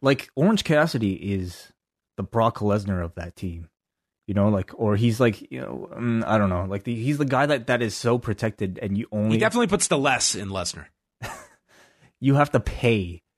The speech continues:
Speaker 1: to see Orange Cassidy, whereas Best Friends are, like, just on T V every week. They're on Dark. They just wrestle all the time. They're, like, the guys that heat up Orange Cassidy, which is, is crazy to me, but obviously it's working.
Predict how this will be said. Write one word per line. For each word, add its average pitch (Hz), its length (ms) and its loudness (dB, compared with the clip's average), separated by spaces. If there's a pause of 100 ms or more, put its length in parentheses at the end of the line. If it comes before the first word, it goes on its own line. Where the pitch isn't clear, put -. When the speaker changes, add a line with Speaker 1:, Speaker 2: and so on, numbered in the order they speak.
(160)
Speaker 1:
to - 80 2
see 117 280 2
Orange 98 340 0
Cassidy, 90 560 -2 (300)
whereas 104 320 2
Best 110 240 2
Friends 107 260 2
are, 98 80 2
like, 95 160 -2
just - 220 -6
on 98 100 0
T 101 180 0
V 98 160 0
every 98 160 0
week. 95 220 -2
They're 110 140 4
on 101 180 2
Dark. 90 360 -4
They 113 100 0
just 127 180 0
wrestle 113 240 0
all 104 100 2
the 95 120 -2
time. 92 260 -2
They're, 117 180 4
like, 120 260 0
the 117 120 0
guys 107 280 0
that 95 120 -6
heat 107 320 -6
up 90 240 -4 (460)
Orange 101 400 0
Cassidy, 90 640 -4
which - 280 -10 (380)
is, 120 140 0
is 156 260 0
crazy 151 440 4
to 95 120 0
me, 85 160 -6
but 92 240 -4 (440)
obviously 95 400 0
it's 90 140 0
working. 85 380 -8